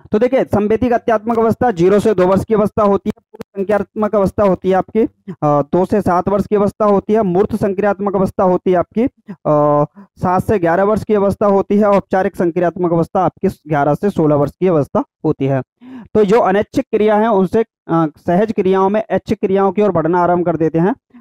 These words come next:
तो फर्स्ट ही हो जाएगा, संवेदी गत्यात्मक अवस्था के अंतर्गत ऐसा देखने को मिलता है, सेंसरी मोटर स्टेज के अंतर्गत ऐसा देखने को मिलता है। नेक्स्ट क्वेश्चन आपकी स्क्रीन पर है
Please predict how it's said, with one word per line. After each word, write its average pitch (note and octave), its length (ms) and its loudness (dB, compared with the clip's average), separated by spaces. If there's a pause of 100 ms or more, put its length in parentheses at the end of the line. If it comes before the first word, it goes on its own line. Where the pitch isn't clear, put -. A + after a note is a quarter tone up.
(140)
तो F#3 80 0
फर्स्ट G3 300 -2
ही A3 60 0
हो G3+ 120 2
जाएगा, F3 240 0
संवेदी F3+ 420 -2
गत्यात्मक E3 560 -2
अवस्था D3+ 260 -2
के E3+ 100 -6
अंतर्गत D#3 360 -2
ऐसा D3 220 0
देखने C#3 280 -2
को D3+ 120 0
मिलता E3+ 320 0
है, F3+ 160 2 (400)
सेंसरी F#3+ 480 0
मोटर D#3+ 400 0
स्टेज D3+ 280 -2
के D3+ 100 -4
अंतर्गत C#3 440 -4
ऐसा C#3 220 -2
देखने B2+ 300 -8
को F#3+ 140 0 (460)
मिलता C3 240 -6
है। A#2+ 180 -16 (1000)
नेक्स्ट A3 280 -4
क्वेश्चन A3 300 0
आपकी G#3+ 280 -2
स्क्रीन G#3+ 300 0
पर G3+ 160 0
है G#3 200 2